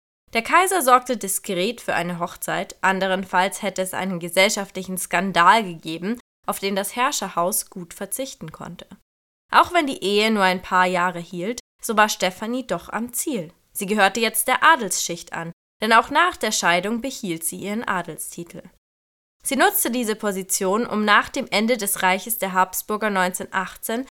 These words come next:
für ihren neuen ungarischen Landesherrn diplomatische Aufträge zu übernehmen und als aristokratische Vermittlerin für Horthy zu arbeiten.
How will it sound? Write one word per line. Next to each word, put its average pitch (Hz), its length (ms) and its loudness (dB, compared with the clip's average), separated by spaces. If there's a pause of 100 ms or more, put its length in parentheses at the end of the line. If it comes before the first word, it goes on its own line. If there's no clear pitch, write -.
(240)
für 233 80 -4
ihren 226 320 4
neuen 277 320 4
ungarischen 247 680 2
Landesherrn 202 600 0
diplomatische 190 800 -2
Aufträge 196 540 -2
zu - 160 -6
übernehmen 214 560 -4 (280)
und 220 120 0
als 220 160 2
aristokratische 233 920 0
Vermittlerin 202 680 -2
für 196 280 -10
Horthy 247 360 2
zu - 220 -8
arbeiten. - 580 -10